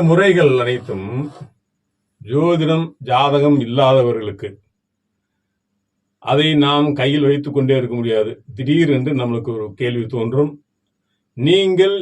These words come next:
எங்களிடம் வந்து கேள்வியை முன்வைக்கும் போது, நீங்கள் எந்த சிந்தனையோடு வருகின்றீர்களோ, அந்த நேரத்தில் ஒரு கிரக நிலைகள், ராசி கட்டம் இருக்கும், அந்த நேரத்தில்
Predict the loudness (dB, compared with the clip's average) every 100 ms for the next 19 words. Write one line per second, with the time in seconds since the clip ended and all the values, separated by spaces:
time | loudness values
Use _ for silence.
0 | 0 0 2 0 0 0 0 2 2 2
1 | -2 -4 -4 -2 0 -2 2 2 0 -4
2 | _ _ _ _ _ _ _ -8 -4 4
3 | 4 4 2 -2 -2 0 0 0 -4 _
4 | -6 -4 -2 -4 -4 -4 -4 -4 -2 -2
5 | 0 0 -2 -2 -2 -2 -2 -4 -6 -4
6 | -2 -4 -8 -8 -6 -4 -4 -6 -6 -10
7 | -10 _ _ _ -12 -6 -6 -4 -6 -6
8 | -6 -6 -4 -4 -4 -8 _ _ _ _
9 | _ -8 -6 -6 -6 -10 -8 -6 -6 -6
10 | -4 -6 -8 _ _ _ _ _ -8 -6
11 | -4 -2 -4 -6 -8